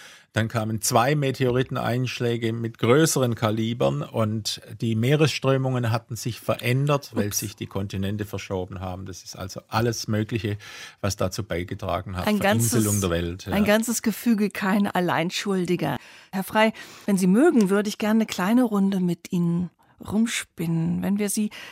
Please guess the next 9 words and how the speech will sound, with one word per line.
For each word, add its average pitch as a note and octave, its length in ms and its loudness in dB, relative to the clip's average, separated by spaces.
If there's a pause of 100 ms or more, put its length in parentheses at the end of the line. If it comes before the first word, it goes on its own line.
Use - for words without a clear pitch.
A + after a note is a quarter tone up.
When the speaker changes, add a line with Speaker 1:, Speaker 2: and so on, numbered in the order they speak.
(140)
Speaker 2:
per G#3+ 200 -2
Zeitmaschine G#3+ 960 4 (240)
zurückbeamen F3+ 1000 0 (220)
könnten, E3+ 380 -2
und D3+ 100 -6
Sie F3 80 -4
dürfen G#3 240 0
sich F3 140 -4
auch D#3+ 100 -6